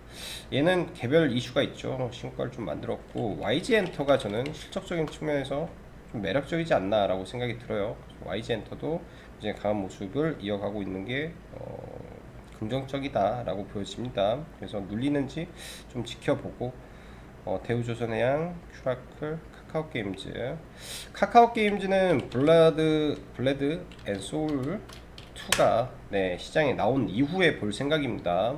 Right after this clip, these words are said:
이 아래 구간에서 볼지 아니면 이런 첫 자리에서 볼지 좀 잘 기다려 보고 있고요. 저는 한 칠만 원 정도를 좀 생각을 하고,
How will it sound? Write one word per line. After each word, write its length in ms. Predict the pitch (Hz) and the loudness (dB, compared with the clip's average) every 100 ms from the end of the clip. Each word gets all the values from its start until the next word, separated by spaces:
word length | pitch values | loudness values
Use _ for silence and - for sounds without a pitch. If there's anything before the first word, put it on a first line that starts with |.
| 160 | -6
이 120 | 104 90 | -4 -2
아래 340 | 87 113 139 - - | 2 2 0 -6 -12
구간에서 480 | 123 127 120 113 113 | -2 2 2 0 -2
볼지 680 | - 95 - 92 98 143 170 - - - - | -6 -10 -8 -4 -2 -2 -6 -10 -18 -16 -10
아니면 540 | 85 90 131 160 170 - - | -8 -2 0 -2 -4 -10 -4
이런 180 | 104 | -4
첫 160 | 98 - | -4 -6
자리에서 380 | 165 160 143 113 | 0 0 0 -4
볼지 500 | 92 - - 98 139 - | -8 -10 -8 -8 -8 -10
좀 120 | - | -8
잘 220 | 113 104 92 | -6 -6 -8
기다려 480 | - 127 123 123 | 0 2 4 0
보고 240 | 127 110 120 | -2 -6 -6
있고요. 420 | - 101 87 123 - - - - | -4 -6 -4 -4 -6 -8 -8 -8
저는 480 | - 135 185 214 147 | 0 4 6 4 2
한 200 | 117 127 | 0 -2
칠만 460 | - - 208 214 208 | -2 -2 6 8 8
원 220 | 190 175 | 6 2
정도를 880 | 123 110 101 101 143 156 - 113 104 | 0 -2 0 -2 -2 -6 -8 -8 -6
좀 160 | 110 107 | -8 -6
생각을 420 | 139 139 127 120 | 0 0 0 -2
하고, 440 | 151 104 104 117 | -4 -4 -4 -6